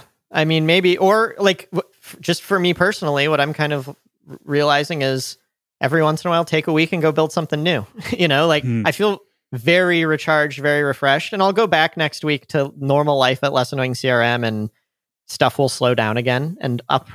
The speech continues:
Speaker 1: I'll probably enjoy it 'cause I'm, like, about, I'm hitting a wall. I can feel that I'm hitting a wall with this 'cause I've, I've been working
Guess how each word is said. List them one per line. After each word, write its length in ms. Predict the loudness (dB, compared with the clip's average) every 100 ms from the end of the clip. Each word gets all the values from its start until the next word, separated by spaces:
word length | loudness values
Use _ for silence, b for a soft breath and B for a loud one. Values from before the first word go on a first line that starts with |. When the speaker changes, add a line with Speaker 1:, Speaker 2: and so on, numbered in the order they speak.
| -10
Speaker 1:
I'll 60 | -4
probably 260 | -2 0
enjoy 300 | -2 -2 0
it 160 | 0 0
'cause 100 | -4
I'm, 120 | -4 -2
like, 240 | -4 -6 _ _ _ _ _ _
about, 260 | -2 -2 -2 _
I'm 100 | -2
hitting 220 | 0 2
a 60 | 2
wall. 320 | 2 2 2
I 80 | -2
can 160 | -4 -4
feel 240 | 0 2
that 80 | 2
I'm 100 | 0
hitting 140 | -2
a 40 | -2
wall 220 | 0 0
with 140 | 0
this 180 | -4 -6
'cause 160 | -6 -6
I've, 300 | -4 -6 -12 _ _ _ _ -2
I've 160 | 0
been 160 | 0 2
working 640 | 0 0 -2 -4 -6 -8